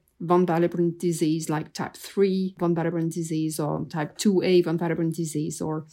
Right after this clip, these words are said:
for those who have very severe platelet function disorder, like, uh, Glanzmann thrombasthenia, I think that for those women, iron deficiency is extremely frequent, and it's a little bit like we are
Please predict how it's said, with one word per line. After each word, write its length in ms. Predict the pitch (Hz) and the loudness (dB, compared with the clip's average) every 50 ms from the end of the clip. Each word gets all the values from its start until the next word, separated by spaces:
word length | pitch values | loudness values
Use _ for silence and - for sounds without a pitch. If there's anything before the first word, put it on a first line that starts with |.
| - - - - - _ _ - | -20 -20 -20 -20 -20 _ _ 0
for 100 | 202 185 | 0 4
those 340 | 185 190 190 190 202 190 | 6 8 8 8 8 6
who 120 | - 196 180 | 6 2 2
have 360 | - 190 180 180 180 180 - | 2 2 2 2 0 0 2
very 240 | - 202 196 202 208 | 4 6 6 6 4
severe 560 | 202 - - 180 170 175 202 214 233 247 247 | 2 4 2 2 4 4 2 4 4 4 2
platelet 760 | 247 - - 175 165 165 165 - 135 - - - - - - - | 0 0 -2 0 0 0 -2 -4 -6 -8 -8 -12 -16 -14 -8 -4
function 400 | 180 175 170 156 - 170 170 160 | -2 -2 0 0 0 0 0 0
disorder, 680 | - 170 160 - 160 156 156 160 151 156 147 147 147 - | 0 -2 0 0 0 2 2 0 -2 -2 -4 -4 -4 -6
like, 580 | - 180 165 151 156 170 170 - - - - - - | -4 -4 -2 -2 -2 -4 -6 -10 -12 -14 -12 -6 -6
uh, 80 | 165 | -4
Glanzmann 520 | 160 - 180 175 190 220 214 - 190 180 165 | 0 2 4 6 6 4 4 2 0 0 0
thrombasthenia, 800 | - 165 165 156 147 151 - - 202 196 185 165 147 139 151 - _ _ _ _ - | 0 -4 -4 -4 -4 -6 -4 -2 0 2 2 2 0 -2 -4 -8 _ _ _ _ -14
I 100 | - 175 | -10 -10
think 320 | 175 - - 262 254 254 220 | -8 -2 4 4 4 6 4
that 200 | 190 156 151 - | 2 0 -2 -2
for 160 | - 185 170 170 - | -4 -4 -4 -2 0
those 540 | 190 190 202 214 240 247 247 - - - - - | 4 4 4 4 4 2 -2 -4 -8 -10 -12 -8
women, 640 | - 180 190 214 208 165 156 156 156 165 - - - _ | -4 0 2 2 4 4 2 2 0 -2 -4 -8 -10 _
iron 300 | - 180 196 190 185 180 | -2 0 2 4 4 2
deficiency 520 | 175 165 - 196 - - 170 - - 165 | 2 0 -2 -2 -2 -2 -4 -2 -2 -4
is 220 | - - 185 170 - | -2 -2 -2 -4 -2
extremely 760 | - 165 170 - - - - - 202 202 220 220 208 175 165 | -4 -6 -6 -6 -8 -10 -6 -4 0 2 4 4 4 4 2
frequent, 600 | - - - - 196 180 - - - 175 196 190 - _ _ | 0 -4 -2 0 0 0 2 0 -2 -2 -2 -4 -8 _ _
and 360 | - 180 170 165 165 165 165 - _ - | -6 -4 -2 -2 -2 -2 -4 -8 _ -6
it's 200 | - 214 214 - | -6 -4 2 4
a 40 | 202 | 6
little 280 | 202 226 254 269 262 | 8 8 8 6 6
bit 160 | 202 185 - | 4 4 2
like 280 | - 170 156 - - - | 2 0 -2 -4 -6 -6
we 160 | 185 175 170 | -4 -2 -2
are 300 | 165 165 165 160 165 147 | -2 -4 -4 -6 -6 -8